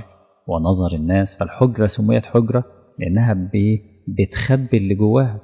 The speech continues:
بتمنع اللي بره يشوف اللي جوه. واخدين بالكم؟ فعقلك بيمنعك،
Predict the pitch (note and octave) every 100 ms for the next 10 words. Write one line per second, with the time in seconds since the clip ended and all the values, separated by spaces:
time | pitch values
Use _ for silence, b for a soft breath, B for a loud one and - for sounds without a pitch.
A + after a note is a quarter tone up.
0 | - - - F#2+ - A2 G#2 A#2+ A#2+ A2+
1 | - _ A#2+ F#2+ F2+ G2+ B2 B2+ A#2 A#2
2 | C3 B2 C3 C3+ D#3 C#3+ - - _ _
3 | _ _ _ _ _ G2 G2+ G2 F#2+ G#2
4 | G#2+ B2+ D3+ _ _ _ _ B2+ G#2 D#3+
5 | - E3+ E3 B2 A#2+ A2+ G#2+ B2 E3 E3
6 | E3+ -